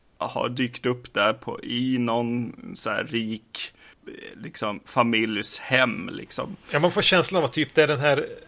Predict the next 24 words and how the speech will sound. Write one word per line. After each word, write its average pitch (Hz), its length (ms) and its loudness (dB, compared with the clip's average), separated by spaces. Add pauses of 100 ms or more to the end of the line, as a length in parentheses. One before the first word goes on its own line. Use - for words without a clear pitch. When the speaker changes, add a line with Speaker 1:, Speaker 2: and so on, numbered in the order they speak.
(160)
Speaker 2:
sonen 165 640 6
till 139 140 0
någon 127 280 2
e-, 143 120 -4 (280)
överklass 139 680 4
som 143 140 -4
har 123 80 0
bokat 135 480 0
band 113 680 4 (340)
och 135 140 -2
spelar 123 420 6
på 127 140 -2
deras 120 340 6
lilla 123 200 2
fest. - 540 0
Och, - 280 0
och 156 80 2
med 135 220 4
bandet 135 460 6
kommer 123 380 0
det 113 160 2
liksom 117 380 -6
en 113 80 -6
klick - 500 -6